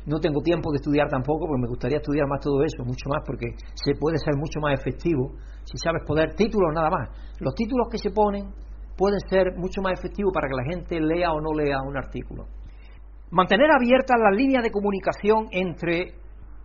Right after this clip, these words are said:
el Espíritu Santo, entre Dios y nosotros, es uno de los roles del Espíritu Santo. Ese es uno de los roles.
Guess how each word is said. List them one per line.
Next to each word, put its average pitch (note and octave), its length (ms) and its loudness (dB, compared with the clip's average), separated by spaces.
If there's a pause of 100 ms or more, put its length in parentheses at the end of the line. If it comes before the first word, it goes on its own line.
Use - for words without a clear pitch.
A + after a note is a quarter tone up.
(200)
el F3 120 2
Espíritu A#3 460 0
Santo, F#3 480 0 (640)
entre F3+ 260 0
Dios B3+ 260 4
y G#3+ 80 0
nosotros, A3+ 580 -6 (400)
es A3+ 120 -4 (120)
uno C4+ 160 6
de A3+ 100 6
los G3 140 6
roles F#3 420 2
del D3 140 -2
Espíritu D3 320 -6
Santo. A#2 380 -8 (680)
Ese G#3+ 220 0
es A#3 40 2
uno C4+ 180 0
de G3 100 0
los D#3+ 120 0
roles. A#2 380 -2